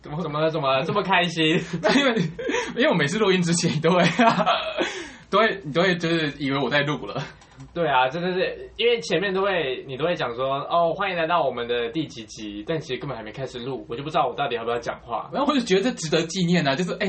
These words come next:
Speaker 2: 哎，我们今天录第五集了。
Speaker 1: 但你又没有录，我哪知道啊？
Speaker 2: <laughs>
Speaker 1: 之后也不会有记录啊。
Speaker 2: <laughs> 我不能，我就自己感叹一下而已啊。
Speaker 1: 那就只有你自己感叹，我们就不会知道说这一集到底是第几集。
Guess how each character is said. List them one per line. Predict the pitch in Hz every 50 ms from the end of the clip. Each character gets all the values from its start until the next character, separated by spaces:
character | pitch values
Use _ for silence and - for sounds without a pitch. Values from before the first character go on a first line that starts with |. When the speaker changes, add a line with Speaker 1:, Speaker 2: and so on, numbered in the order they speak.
| 196 -
Speaker 2:
哎， | 175 175 170 170 175
我 |
们 | 160 160 165
今 | 175 220
天 | 226
录 | 240 226
第 | 185 226 196
五 | 165 131 127
集 | 113 127 123 120
了。 | 123 127 - - - - - - - -
Speaker 1:
但 | 240 233
你 | 226
又 | 214 240
没 | 233 240
有 | 240
录， | 214 165 175 214 254 208 185
我 | 180 180
哪 | 220 196 -
知 | - 165 175 165
道 | - 214
啊？ | 180 160 - - 196 170 185
Speaker 2:
<laughs> | 185
Speaker 1:
之 | 240
后 | 302 254 240
也 | 190 156
不 | 170 226
会 | 226
有 | 175
记 | 151 - 220 214
录 | 202 180 165 165 226 226 190 175
啊。 | 165 160 156 165 165 143 156 226 208 156 156 220 202 - - - -
Speaker 2:
<laughs> | 240 - 370 - - - - - 175 160 156
我 | 202 202
不 | - 320
能， | 302 254 240
我 | 185 190
就 | - 196 311
自 | 233 - 277
己 | 269 254
感 | - - -
叹 | 147 208 226 196
一 | 180
下 | 175 208 180 147
而 | 147 175
已 | 175 139 120
啊。 | 101 104 113 113 - - - - - - - 605 -
Speaker 1:
那 | 196 220
就 | 196 202 208
只 | 170 156
有 | 175 160
你 | 147 131
自 | 120 151
己 | 160 135
感 | - 127 110 104 110
叹， | - 131 151 131 113
我 | 107 107
们 | 107 117
就 | 143 135
不 | - 143
会 | 131 131
知 | 143
道 | 139 131 131 131
说 | 131 143 131 127 127
这 | 123 143 131
一 | 127
集 | 127 - - 113 104
到 | - 120 113
底 | 104 104
是 | 104 107
第 | 104 - 113 104 95
几 | - - - -
集。 | - - - - - - - 123 -